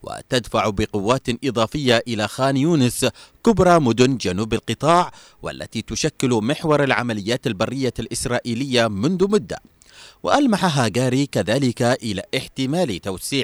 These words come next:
القتال على الحدود الشمالية مع لبنان، حيث تتبادل إسرائيل وحزب الله القصف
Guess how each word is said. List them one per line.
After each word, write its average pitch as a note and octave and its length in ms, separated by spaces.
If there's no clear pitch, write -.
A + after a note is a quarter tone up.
القتال G#2 600
على G2+ 200
الحدود A2+ 380
الشمالية A#2+ 600
مع E2+ 240
لبنان، C#3+ 560
حيث F#3+ 220
تتبادل F3 760
إسرائيل C3 480
وحزب A2+ 340
الله G#2+ 340
القصف - 540